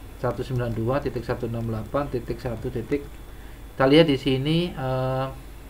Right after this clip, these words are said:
gateway-nya dua dua dua slash dua puluh tujuh. Dua dua dua spasi dua puluh tujuh itu berarti subnet max-nya dua lima lima dua lima lima titik dua dua empat. Enter. Kita aktifkan portnya pakai perintah ini, no S H.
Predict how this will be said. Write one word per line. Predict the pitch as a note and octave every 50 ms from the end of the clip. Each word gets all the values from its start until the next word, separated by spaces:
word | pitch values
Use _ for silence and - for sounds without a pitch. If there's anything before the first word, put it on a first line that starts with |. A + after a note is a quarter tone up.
| - - - - - - - - - - - - - - - - - - - - - - - -
gateway-nya | - C3 B2 B2+ C3 C3+ C#3 C#3 C3+ B2 A2+ A2+ A2
dua | - B2 A#2
dua | A#2 A2+ A#2 A#2 A2+
dua | A#2 A2+ B2+ C3+ C#3+ D3
slash | D3 - D3+ - -
dua | B2 A2+
puluh | A#2 A#2+ A#2 B2
tujuh. | A#2 - - A#2 G#2+ G2+ G#2 G#2 - - - - - - - - - - - - -
Dua | - - A2 A2 A2 G#2+ G#2+
dua | A2 A2 A2+
dua | G#2+ G#2+ A2+ G#2+ A2 A#2+ B2+ C#3 D3
spasi | C#3+ - - B2 A2+ G#2+ G#2 - C3 C3
dua | C3 - B2
puluh | A2 A2+ A#2+ A#2+ B2
tujuh | A#2+ - - A#2+ A2+
itu | A2+ - C#3 C#3 C3+
berarti | B2+ A2+ A2 G#2+ B2 B2
subnet | - - B2+ A2+ A#2+ A2+ - -
max-nya | A#2+ A2+ - - C3+ C#3 C#3+ C#3+ D3 C#3
dua | C3 A#2+ A#2
lima | A#2 A2+ A2+
lima | A2+ A2 A2+ A2+ C3 C#3 C#3 C3+
dua | - B2
lima | A2 A2 A2 A2+
lima | A2 G#2+ G#2+ A2 A#2 B2+ C3
titik | B2+ A#2+ A2 C3+ C#3 - - - - - - - - -
dua | A#2+ G#2+
dua | G#2+ A2+ A2+
empat. | A2 A2 A2+ A2+ - - - - - - -
Enter. | A2+ G#2+ G#2 - - B2+ C#3 - - E3 D#3+ - - - - - - - - - -
Kita | A2 - B2+ B2 -
aktifkan | - C#3 C#3 - D#3 D3
portnya | D3+ D3+ D3+ - D#3 D3 C3+
pakai | C3+ B2+ C#3 C#3
perintah | C#3 C#3 B2+ C#3
ini, | C3+ C3+ B2 A#2 A#2 A2
no | A#2 A#2+ B2+ C3 B2+
S | C3 A#2 A2 - -
H. | A2+ G#2+ G#2 G2+ G#2